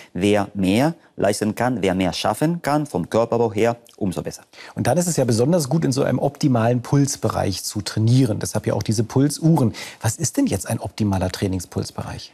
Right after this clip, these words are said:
Speaker 1: Ein optimalen Trainingspuls bedeutet, dass der Körper sich bei maximalen Belastungen nicht anpasst. Wenn Sie rauslaufen und sich total vorausgeben, passt sich der Körper nicht an. Der wird nicht besser, sondern schlechter. Die optimale Anpassung findet in einem Bereich von etwa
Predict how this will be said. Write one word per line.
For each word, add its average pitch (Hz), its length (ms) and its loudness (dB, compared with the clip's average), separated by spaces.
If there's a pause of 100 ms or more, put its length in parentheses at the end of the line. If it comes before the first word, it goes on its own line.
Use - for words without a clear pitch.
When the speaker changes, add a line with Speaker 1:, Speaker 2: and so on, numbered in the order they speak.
Speaker 1:
Ein - 160 0
optimalen 135 480 0
Trainingspuls 143 760 2
bedeutet, 113 580 2
dass 104 160 0
der 107 240 -2
Körper 131 680 0
sich - 300 -6
bei 104 300 0
maximalen 104 640 0
Belastungen 90 560 0
nicht - 220 -6
anpasst. - 460 -4 (380)
Wenn 98 100 0
Sie 135 200 2
rauslaufen 131 720 0
und 98 120 -6
sich - 260 -2
total 135 380 0
vorausgeben, 117 840 0
passt - 320 -4
sich 110 180 -4
der 101 140 0
Körper 107 360 0
nicht - 220 -6
an. 95 160 2
Der 101 140 2
wird 107 120 2
nicht 107 180 -4
besser, - 300 0 (120)
sondern 104 300 0
schlechter. - 400 -4 (460)
Die 107 160 2
optimale 135 480 2
Anpassung 147 460 0
findet 127 400 2
in 113 200 -2
einem 123 240 2
Bereich 113 280 2
von 117 300 -2
etwa 139 420 0